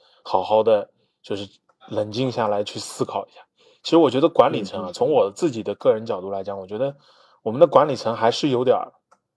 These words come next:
Speaker 1: 有点儿某种程度上有点儿患得患失的感觉。就是在，在最近这几年，
Speaker 2: 嗯，嗯。
Speaker 1: 就是因为上，上上赛季表现得很好，对吧？然后上个赛季呢，就是又是属于在一些，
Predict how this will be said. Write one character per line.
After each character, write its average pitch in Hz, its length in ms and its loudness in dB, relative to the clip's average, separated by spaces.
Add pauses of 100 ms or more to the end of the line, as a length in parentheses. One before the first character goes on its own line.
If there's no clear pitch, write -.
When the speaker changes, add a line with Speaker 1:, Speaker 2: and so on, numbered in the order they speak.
(460)
Speaker 1:
有 127 180 6
点 185 120 10
儿 117 40 0
某 107 180 2
种 113 140 -2
程 104 220 -6
度 107 80 -6
上 104 200 -2
有 98 140 -8
点 104 100 -2
儿 95 40 -4
患 98 240 0
得 95 100 -4
患 98 220 -6
失 - 160 -12
的 92 100 -6
感 95 180 -10
觉。 190 160 -18 (640)
就 107 120 -12
是 104 100 -8
在， 101 240 4
在 107 180 6
最 113 140 -2
近 110 180 -4
这 101 120 -8
几 95 160 -14
年， 95 240 -18
Speaker 2:
嗯， 107 40 -16
嗯。 - 40 -20
Speaker 1:
就 110 80 -10
是 123 80 -8
因 139 100 -4
为 143 220 2 (460)
上， 127 380 0 (420)
上 160 260 2
上 127 160 2
赛 123 200 0
季 110 220 -8
表 101 240 -2
现 123 160 -4
得 107 60 -6
很 110 200 -10
好， - 280 -14 (420)
对 110 100 -4
吧？ 98 220 0
然 98 160 -8
后 104 400 -4 (480)
上 151 240 0
个 131 60 0
赛 135 160 6
季 123 180 -4
呢， 107 500 -8
就 104 120 -12
是 101 240 -14
又 139 120 -6
是 110 560 -10
属 98 240 -12
于 95 140 -14
在 104 480 -2 (460)
一 117 80 -10
些， 107 580 -4